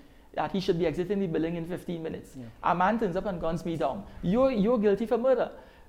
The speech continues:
Speaker 1: You will carry the culpability,
Speaker 2: Yeah.
Speaker 1: liability, and, and blame because you've contributed in some way. So joint enterprise involves just about everyone who may have contributed in whatever small way, but a material way.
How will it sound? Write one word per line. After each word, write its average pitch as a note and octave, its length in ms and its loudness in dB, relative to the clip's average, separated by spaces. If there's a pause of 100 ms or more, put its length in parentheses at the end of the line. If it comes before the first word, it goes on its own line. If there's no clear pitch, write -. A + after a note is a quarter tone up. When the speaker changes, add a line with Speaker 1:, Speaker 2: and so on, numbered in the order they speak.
Speaker 1:
You G3+ 260 4
will C4+ 200 6
carry A3+ 480 2
the G#3 140 -4
culpability, F3 640 0
Speaker 2:
Yeah. F#3 80 2
Speaker 1:
liability, D#3 520 2
and, F3 200 -2
and D#3+ 260 -2
blame E3 420 2 (220)
because F#3 260 0
you've G3 160 0
contributed A#3 600 0
in G3+ 100 -2
some A3 160 0
way. G#3+ 80 -2
So A3 100 0
joint G3 300 4
enterprise G#3 480 2
involves G3 360 2
just A3 200 -2
about G#3+ 340 0
everyone G#3+ 560 2
who A3 100 -4
may G#3+ 120 0
have F#3+ 160 -2
contributed A3 500 -2
in F3+ 140 0
whatever F#3 340 4
small F#3+ 320 0
way, A#3 220 -2 (240)
but F#3+ 100 2
a F#3+ 60 0
material A#3 680 2
way. G3 200 -2